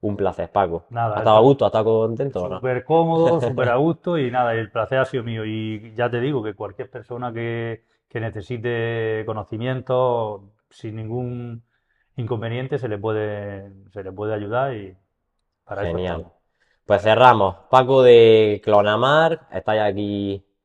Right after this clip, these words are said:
Speaker 1: invitados a que vengáis a ver las instalaciones aquí en Roquetas de Mar. Y nada, os dejaré también sus redes sociales y todo para que lo podáis seguir. Veis también, porque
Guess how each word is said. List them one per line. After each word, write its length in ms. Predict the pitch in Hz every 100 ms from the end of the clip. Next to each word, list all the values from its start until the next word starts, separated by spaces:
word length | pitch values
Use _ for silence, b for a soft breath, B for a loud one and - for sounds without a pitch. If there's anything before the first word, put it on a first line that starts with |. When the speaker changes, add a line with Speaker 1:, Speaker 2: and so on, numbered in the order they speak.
| _ -
Speaker 1:
invitados 580 | 98 95 98 104 104
a 20 | 98
que 100 | 98
vengáis 340 | 95 98 101
a 60 | 98
ver 120 | 98
las 100 | 92
instalaciones 840 | 90 92 90 - 117 127 135 139 117
aquí 180 | 95 98
en 120 | 95
Roquetas 380 | 95 95 95 90
de 100 | 95
Mar. 360 | 104 123 151 - _ _ _ -
Y 300 | 92 90 87
nada, 280 | 101 101 82 85
os 120 | 85
dejaré 320 | 90 90 95
también 480 | 98 95 95 95 90
sus 320 | - 95 92
redes 280 | 95 92 -
sociales 640 | 87 - 120 123 123 117
y 40 | 92
todo 220 | 101 95
para 160 | 95
que 100 | 95
lo 400 | 92 92 90 90 90
podáis 520 | 90 92 95 92 90
seguir. 580 | - 92 104 123 127 110
Veis 240 | 92 92
también, 240 | 90 92 87
porque 240 | 82 85